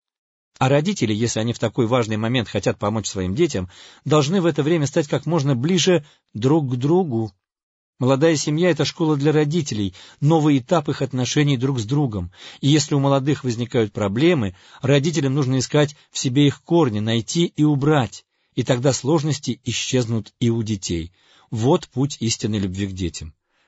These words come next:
Не нужно приходить в дом к молодым без крайней необходимости. Не нужно вносить туда свои энергии. Это почти всегда сказывается отрицательно.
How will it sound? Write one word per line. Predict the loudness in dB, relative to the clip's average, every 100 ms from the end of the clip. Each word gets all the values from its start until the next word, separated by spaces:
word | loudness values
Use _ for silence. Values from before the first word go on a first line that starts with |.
| -2
Не | 2 2
нужно | 4 2 0
приходить | -2 -4 -2 0 -2
в | -4
дом | -2 0
к | 0
молодым | -2 0 0 0
без | -2
крайней | -2 -2 0 -2
необходимости. | -4 -4 -4 -4 -6 -8 -10 -14 -14 -10
Не | -2 2
нужно | 4 4 2 2
вносить | 0 -2 -2 -6
туда | -4 -2 -2
свои | -2 -2 -2
энергии. | -2 -4 -4 -8 -10 -12 _
Это | -4 -2
почти | -2 0 -2
всегда | -2 -2 0 2 2 0 _ -12
сказывается | -8 0 0 2 -2 -4 -2 -4
отрицательно. | -4 -6 -4 -4 -6 -12 -14